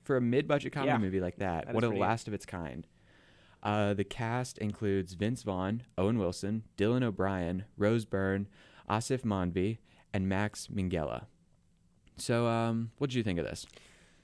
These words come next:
Speaker 2: You know what? Going to, I had some precon-, preconceived notions going into it a little bit about, you know, kind of those, you know, run-of-the-mill, just gonna be like one of those, another lame comedy movie. Um, I saw bits and pieces here and there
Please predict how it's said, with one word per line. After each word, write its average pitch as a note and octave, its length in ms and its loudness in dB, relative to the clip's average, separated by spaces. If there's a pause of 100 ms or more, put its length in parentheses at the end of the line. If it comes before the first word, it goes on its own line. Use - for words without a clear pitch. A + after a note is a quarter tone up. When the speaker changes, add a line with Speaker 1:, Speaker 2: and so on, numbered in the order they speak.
(420)
Speaker 2:
You G3+ 100 0
know B3+ 160 4
what? B3+ 240 2 (640)
Going G3+ 300 4
to, G3 180 4
I F#3+ 160 4
had F3+ 400 0
some D#3+ 180 -2
precon-, D3 460 -4 (220)
preconceived D3+ 520 -4
notions C3+ 440 -2
going A#2+ 260 -2
into A#2+ 260 -4
it B2 80 -2
a A#2 60 -4
little A#2 220 -4
bit A2+ 280 -2
about, A2+ 380 -2
you A2+ 100 -8
know, G#2+ 160 -6
kind A2+ 180 -10
of A2+ 100 -8
those, A2 440 -8 (140)
you A#2+ 120 -8
know, G#2+ 200 -6
run-of-the-mill, A2 720 -6 (300)
just G#2+ 180 -10
gonna G#2+ 140 -8
be G#2+ 120 -8
like G#2 220 -8
one G#2+ 80 -8
of G2+ 80 -8
those, G2+ 340 -10
another G#2+ 440 -8 (220)
lame G#2 280 -8
comedy G#2 320 -10
movie. G2+ 320 -10 (560)
Um, C#3+ 200 -4
I D3 80 0
saw G#3 180 0
bits D3 300 -4
and D#3+ 120 -2
pieces C3+ 720 -4 (100)
here C3 280 -4
and B2 120 -2
there A2 340 -4